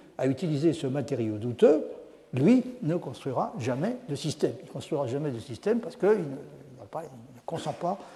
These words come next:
à utiliser ce matériau douteux qui est appelé ici donc le, le matéri-, le, le mortier de la sophistique. Alors, on pourrait également, je crois, formuler le problème de la façon suivante,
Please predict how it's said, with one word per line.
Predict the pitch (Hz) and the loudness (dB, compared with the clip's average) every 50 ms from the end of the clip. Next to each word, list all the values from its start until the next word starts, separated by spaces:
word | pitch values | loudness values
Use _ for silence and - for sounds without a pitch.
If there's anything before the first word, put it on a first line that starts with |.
| - - - - - | -20 -20 -18 -10 -6
à | 139 170 180 - 156 147 143 | -6 -6 -6 -6 -8 -8 -6
utiliser | 143 123 - - 120 117 117 165 170 | -6 -6 -6 -6 -6 -4 -2 -2 -4
ce | 160 - 143 | -4 -4 -8
matériau | 131 127 123 - 131 131 143 160 | -8 -8 -8 -8 -6 -6 -4 -6
douteux | 123 107 104 - 170 175 185 180 | -6 -8 -8 -4 -4 -4 -4 -4
qui | - 143 | -8 -12
est | - - | -10 -10
appelé | - - - 165 165 165 - - - - - - _ _ _ - | -10 -8 -6 -8 -8 -8 -10 -20 -20 -20 -20 -20 _ _ _ -12
ici | 127 110 - - 185 165 | -12 -10 -8 -6 -6 -6
donc | 120 135 147 135 - | -4 -6 -6 -6 -6
le, | 131 123 113 - - - - - - _ _ - | -6 -6 -6 -8 -12 -20 -20 -20 -20 _ _ -8
le | - 131 | -4 -4
matéri-, | 139 135 - - 127 127 123 | -4 -2 -2 -2 -4 -2 0
le, | - 131 139 131 120 | 2 4 4 4 2
le | 127 131 127 | 2 0 0
mortier | 127 127 127 127 - - 196 | 0 0 -2 -2 -2 -2 -2
de | 165 139 | 0 0
la | 151 143 | 0 0
sophistique. | - - - - 123 - - - - - - 196 - | -2 -4 -12 -14 -14 -16 -16 -16 -18 -16 -16 -12 -4
Alors, | - 143 156 | 2 4 4
on | 165 | 4
pourrait | 135 185 226 233 214 175 | 6 8 8 10 10 10
également, | 147 147 147 139 143 175 214 220 - - - - - - - - | 10 8 4 4 4 2 0 0 -2 -4 -6 -16 -18 -14 -6 -2
je | 131 139 | -2 -2
crois, | - - 214 202 | 2 4 6 6
formuler | - 196 165 151 143 160 175 190 | 6 6 2 2 2 4 6 6
le | 165 - | 4 4
problème | - 165 165 151 175 185 175 147 | 4 2 4 6 6 6 6 4
de | 139 139 | 2 0
la | 135 | 0
façon | - 139 120 - 135 | -2 -4 -4 -4 -6
suivante, | 123 - - 135 139 180 214 240 254 - - | -8 -6 -6 -4 -2 0 2 2 2 0 -2